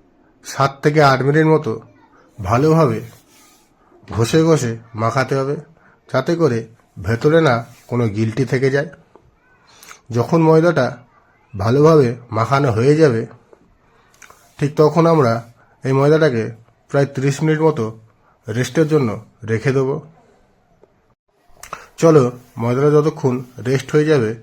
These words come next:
ততক্ষণ আমরা চিকেনটাকেও রেডি করে নিই। তো আমরা এখানে পাঁচশো গ্রাম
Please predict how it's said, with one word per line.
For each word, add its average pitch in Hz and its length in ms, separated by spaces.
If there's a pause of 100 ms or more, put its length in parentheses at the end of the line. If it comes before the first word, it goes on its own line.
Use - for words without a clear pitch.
(420)
ততক্ষণ 131 400
আমরা 139 220 (500)
চিকেনটাকেও 139 640 (200)
রেডি 113 220
করে 135 220
নিই। 143 160 (760)
তো - 60
আমরা 139 200
এখানে 160 260 (720)
পাঁচশো 127 320
গ্রাম 131 220